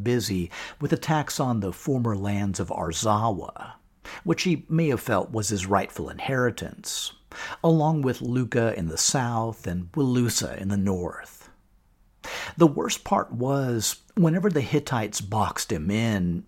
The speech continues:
he'd slip right out to sea. With frustration mounting, Hattusili tried the diplomatic approach,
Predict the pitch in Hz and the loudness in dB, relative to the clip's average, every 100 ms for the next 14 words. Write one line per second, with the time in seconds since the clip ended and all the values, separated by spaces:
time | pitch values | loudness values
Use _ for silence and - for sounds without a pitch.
0 | - - 151 151 - 160 143 - 131 113 | -12 -6 -6 -4 -4 0 0 2 0 0
1 | 95 - - - - 95 82 - - - | -2 -4 -6 -2 0 0 -4 -10 -18 -20
2 | - - _ _ _ _ _ _ _ _ | -20 -20 _ _ _ _ _ _ _ _
3 | - - - - - 156 180 - 190 - | -16 -12 -10 -10 -4 2 2 4 0 0
4 | 185 214 262 131 120 139 131 127 110 - | -2 -2 -2 0 2 0 0 -2 -2 -4
5 | - 170 - 214 - 185 165 - 147 123 | -2 -2 0 -2 0 2 2 2 2 2
6 | 127 113 117 101 104 120 127 90 90 90 | 0 0 -2 -2 0 0 0 0 2 2
7 | 92 - - 98 - - - - - - | 0 -6 -10 -8 -8 -10 -12 -8 -6 -8